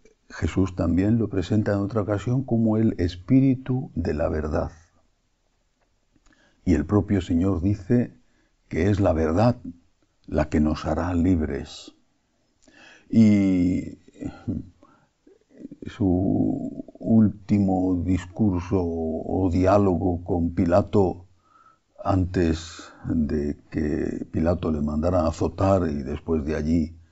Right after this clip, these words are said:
al Calvario, fue sobre la verdad, con una pregunta cínica, mm, retórica por parte de Pilato: "¿Y qué es la verdad?". Cristo es la verdad, Dios es la verdad.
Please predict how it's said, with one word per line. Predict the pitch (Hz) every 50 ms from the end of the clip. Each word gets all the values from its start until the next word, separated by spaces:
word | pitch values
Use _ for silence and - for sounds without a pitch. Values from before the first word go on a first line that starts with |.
| _ _ _
al | - 92 90 82
Calvario, | 80 85 82 82 82 90 95 95 98 101 98
fue | 95 - - 107 120 117
sobre | - - 104 95 98 98 92
la | 92 92
verdad, | 92 95 95 101 110 120 117 - - _ _ _ _ _ _ _ _ _ _ _ _ _ _ _ _ _ _ _ _ _ _ _ _ _ _ _ _ _ -
con | - 101 98 101
una | 110 120 120 -
pregunta | - 107 101 107 117 117 - - 104 87
cínica, | - - - 139 127 104 90 87 87 80 - - - 76 69 - - - - - _ _ _ _ _ -
mm, | - - 82 - - - 73 - -
retórica | - 92 92 80 - - - 107 104 98 87 80 - - 87 78 80 78 - -
por | - 85 80 78
parte | - 90 90 85 87 90 85
de | 82 85 80
Pilato: | 80 85 80 85 98 95 92 85 78 - - - _ _ _ _ _ _ _ _ _ -
"¿Y | 98 92 85 - -
qué | - 120 104 98 87 90 92
es | 92 87 - - - - -
la | - 76 76 73 76
verdad?". | 76 76 73 73 71 80 95 117 120 - _ _ _ - _ _ _ _ _ _ _ _ _ _ _ _ -
Cristo | - 104 104 104 - - - 73 71
es | 78 -
la | - 71
verdad, | 69 73 73 - 73 71 - -
Dios | - 87 87 101 107 110 104 - - - -
es | 85 85 80 - -
la | 76 73 -
verdad. | - 76 71 78 80 76 - -